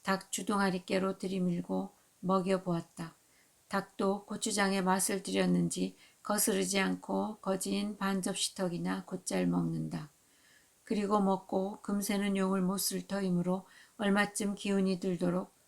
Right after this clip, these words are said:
회 속에다 가두어 두었다. 밭에 도움을 두어짐 전해고 나서 쉴 참에 그 닭을 안고 밖으로 나왔다. 마침 밖에는 아무도 없고 점순이만 저희 울 안에서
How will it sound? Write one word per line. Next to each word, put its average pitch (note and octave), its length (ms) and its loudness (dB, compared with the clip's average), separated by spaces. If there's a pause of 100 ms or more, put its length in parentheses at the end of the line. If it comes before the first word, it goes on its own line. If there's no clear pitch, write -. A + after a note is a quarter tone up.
회 B3+ 120 6
속에다 F#3+ 720 -2
가두어 F#3+ 460 0
두었다. E3 500 -10 (840)
밭에 G#3 420 0
도움을 G#3 480 0
두어짐 G3+ 560 2
전해고 F#3+ 500 0
나서 F3+ 480 0 (280)
쉴 A3+ 320 2
참에 F#3 520 2
그 G#3+ 200 -2
닭을 G3 320 4
안고 F#3+ 360 0
밖으로 F#3 420 0
나왔다. E3+ 540 0 (640)
마침 G#3 500 0
밖에는 G3 640 -2
아무도 G3 420 4
없고 F#3 520 -2 (280)
점순이만 F#3+ 800 2
저희 F#3 360 2
울 G3+ 240 -2
안에서 F#3+ 500 -2